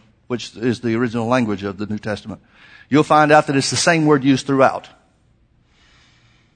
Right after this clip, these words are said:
Same word used throughout, with the exception of the few times in the New Testament where a different word is used. Now, what does the word glory really mean? We've described it. We've looked at scriptures in the Old Testament where it was the, the cloud,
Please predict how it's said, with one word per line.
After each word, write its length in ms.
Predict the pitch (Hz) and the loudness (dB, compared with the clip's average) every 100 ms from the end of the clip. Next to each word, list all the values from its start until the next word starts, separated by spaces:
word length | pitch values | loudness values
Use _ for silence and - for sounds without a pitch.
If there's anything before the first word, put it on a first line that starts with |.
| _ _ _ | _ _ _
Same 240 | - 165 | -2 2
word 220 | 160 156 143 | 4 4 4
used 200 | 156 - | 2 2
throughout, 360 | 143 131 - | 4 4 2
with 180 | 123 160 | 0 2
the 120 | 165 | 2
exception 420 | 160 - 160 156 | 2 2 0 0
of 80 | 143 | -2
the 40 | 131 | -2
few 200 | 165 160 | -2 2
times 280 | 165 147 | 2 0
in 100 | 143 | 0
the 60 | 135 | 2
New 140 | 143 | 2
Testament 440 | 143 160 139 139 127 | 2 -2 -2 -4 -2
where 120 | 131 | -2
a 60 | 127 | -2
different 240 | 127 123 | -4 -6
word 180 | 120 113 | -4 -4
is 140 | 110 | -4
used. 240 | 120 90 - - - | -6 -8 -14 -20 -8
Now, 60 | - | -4
what 120 | 240 | -2
does 120 | 247 | -2
the 80 | - | -2
word 180 | 165 139 | -2 0
glory 300 | 127 127 120 | 2 4 2
really 220 | 131 135 | 0 0
mean? 340 | 156 220 233 - _ _ _ _ _ _ - - | -2 -4 -8 -14 _ _ _ _ _ _ -20 -6
We've 400 | - 196 160 143 | 2 2 2 -4
described 540 | 135 - - 190 240 123 | -4 -2 0 2 2 0
it. 120 | 147 | -2
We've 200 | 156 160 | -2 0
looked 260 | 160 208 175 | 2 2 0
at 160 | - | -6
scriptures 420 | - 180 165 160 | -4 -4 -2 -2
in 120 | 156 156 | 0 2
the 80 | |
Old 140 | 156 151 | 2 2
Testament 360 | 160 - 139 | -2 -2 -4
where 120 | 143 143 | 0 0
it 60 | |
was 220 | 127 120 | -2 -4
the, 240 | - 120 113 | -2 -2 0
the 160 | 107 | -4
cloud, 580 | 120 - 143 151 170 180 | -8 -2 0 0 -2 -8